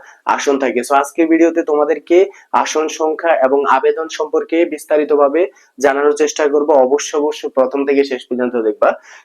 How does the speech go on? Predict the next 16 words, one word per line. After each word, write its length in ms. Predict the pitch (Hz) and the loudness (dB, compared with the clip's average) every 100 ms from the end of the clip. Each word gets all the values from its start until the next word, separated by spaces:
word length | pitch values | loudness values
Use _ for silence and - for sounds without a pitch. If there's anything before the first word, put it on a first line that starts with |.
| - | -4
দেখো, 240 | 135 160 156 | -2 2 2
প্রথমত 380 | 147 160 165 170 | 2 2 2 2
হচ্ছে 220 | 175 175 175 | 0 0 2
রাজশাহী 340 | 139 - 170 | 2 2 0
বিশ্ববিদ্যালয়ে 540 | 160 170 165 165 165 160 | 0 2 2 4 2 2
টোটাল 280 | 147 151 156 | 2 4 4
আবেদন 340 | 139 147 160 | 4 2 -2
পড়েছে 320 | 165 156 147 156 | 0 0 0 0
এবছর 420 | 139 135 - 175 240 _ _ _ - | 2 0 0 -2 -2 _ _ _ -2
প্রায় 220 | 139 143 | 0 0
দুই 160 | 139 151 | 2 2
লক্ষ 220 | 156 156 170 | 2 2 -2
বাহাত্তর 420 | 139 139 139 151 | 0 0 -2 -4
হাজার 220 | 151 165 165 | 0 -2 -2
ছয়শো 400 | - 135 139 - 151 | -2 0 0 -2 -2
পঁচিশ 360 | - 131 143 | 0 -4 -4